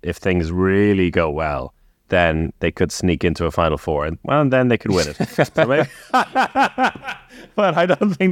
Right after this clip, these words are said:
that's gonna happen. <laughs> Uh, I think they're a, probably a quarterfinal team at best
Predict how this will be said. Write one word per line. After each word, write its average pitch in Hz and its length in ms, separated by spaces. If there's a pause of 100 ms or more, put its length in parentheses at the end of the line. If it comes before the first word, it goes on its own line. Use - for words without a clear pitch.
that's 160 160
gonna 160 260
happen. 151 480 (380)
<laughs> 202 960 (540)
Uh, 127 480
I 131 160
think 135 180
they're 123 320
a, 120 40
probably 120 380
a 107 40
quarterfinal 104 640
team 101 220
at 82 80
best 92 380